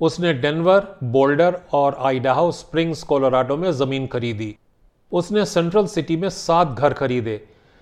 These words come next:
कुछ ही वर्षों में उसके पास दस हजार डॉलर की जमीन और पैसा था। अब क्लारा ब्राउन अमीर बन गई थी।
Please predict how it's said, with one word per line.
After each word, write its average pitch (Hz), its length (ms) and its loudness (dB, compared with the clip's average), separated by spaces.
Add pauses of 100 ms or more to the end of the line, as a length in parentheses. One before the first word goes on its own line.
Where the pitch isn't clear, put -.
(160)
कुछ 208 160 2
ही 247 60 2
वर्षों 196 340 4
में 220 100 0
उसके 185 320 0
पास 170 340 2
दस 160 340 -2
हजार 165 260 2
डॉलर 131 340 2
की 131 160 -4
जमीन 123 560 -4
और 143 120 2
पैसा 131 340 0
था। - 340 -10 (480)
अब 208 200 2
क्लारा 165 260 4
ब्राउन 139 380 2
अमीर 131 280 -2
बन 120 220 -4
गई 117 160 0
थी। 104 260 -14